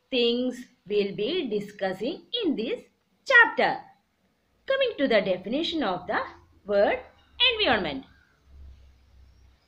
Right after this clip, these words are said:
Do you know what is environment? Yes, correct. It is the basic life supporting system. Once again, I repeat it. It is the basic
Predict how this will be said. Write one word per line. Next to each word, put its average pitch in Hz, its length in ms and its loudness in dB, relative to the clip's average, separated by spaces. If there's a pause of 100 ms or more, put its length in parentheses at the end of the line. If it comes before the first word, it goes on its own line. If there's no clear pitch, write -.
(1300)
Do 220 160 6
you 240 200 8
know 330 360 4
what 202 340 0
is 320 240 0
environment? 247 640 2 (880)
Yes, 359 260 4
correct. 370 600 6 (320)
It 415 180 0
is 240 200 2
the 196 160 4 (380)
basic 196 840 0
life 190 500 4 (260)
supporting 190 680 0 (240)
system. 330 500 -2 (180)
Once 170 300 -6
again, 214 480 -2
I 208 220 -2
repeat 220 400 -6
it. 494 240 0 (320)
It 208 180 -8
is 208 160 -4
the 240 220 2 (420)
basic 190 720 2